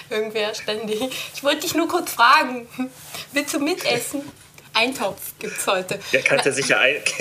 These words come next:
Speaker 2: <laughs> kannst du sicher einstellen, ob die Leute rein dürfen
Speaker 1: Ja,
Speaker 2: oder nicht.
Speaker 1: naja, also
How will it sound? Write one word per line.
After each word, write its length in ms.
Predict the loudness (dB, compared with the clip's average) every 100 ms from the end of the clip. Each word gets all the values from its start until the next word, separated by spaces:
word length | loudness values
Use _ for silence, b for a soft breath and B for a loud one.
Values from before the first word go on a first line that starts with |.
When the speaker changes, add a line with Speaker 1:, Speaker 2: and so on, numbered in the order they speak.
| 2
Speaker 2:
<laughs> 340 | 2 0 -2 0
kannst 200 | 2 2
du 60 |
sicher 240 | 2 2 2
einstellen, 480 | 0 0 2 2 2
ob 80 | 2
die 80 |
Leute 220 | 4 4 4
rein 160 | 4
dürfen 200 | 2 2
Speaker 1:
Ja, 60 | 4
Speaker 2:
oder 180 | 6 4
nicht. 120 | 2 -2 4
Speaker 1:
naja, 140 | 6 8
also 360 | 6 4 2